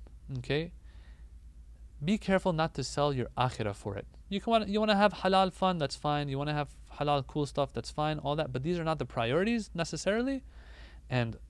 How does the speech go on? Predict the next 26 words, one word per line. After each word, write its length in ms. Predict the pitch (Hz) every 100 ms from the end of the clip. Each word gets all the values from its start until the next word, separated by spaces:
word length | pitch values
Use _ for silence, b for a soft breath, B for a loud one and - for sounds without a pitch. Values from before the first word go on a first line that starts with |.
| - -
never, 600 | 123 120 190 202 131 113 -
ever 400 | 185 202 214 202 b b b
will 160 | 135 135
we 120 | 151
sell 440 | - 151 160 185 - - - - -
our 180 | 120 117
akhirah 520 | 123 135 - 110 104
for 300 | - 117 110
them. 300 | 104 117 - - - - - - - - - -
We 140 | 131
ask 200 | 120 -
Allah 160 | 123 120
subhanahu 340 | - - 123
wa 40 | 113
ta'ala 420 | 117 135 175 175 b b b b b b b b b b b b b
to 120 | -
take 200 | - 156
care 260 | - 190 185
of 120 | 139
us 420 | - 117 - - - B B
and 400 | 135 123 120 -
to 120 | -
watch 240 | 135 135 156
out 180 | 165
for 180 | - 131
us 420 | 117 113 - -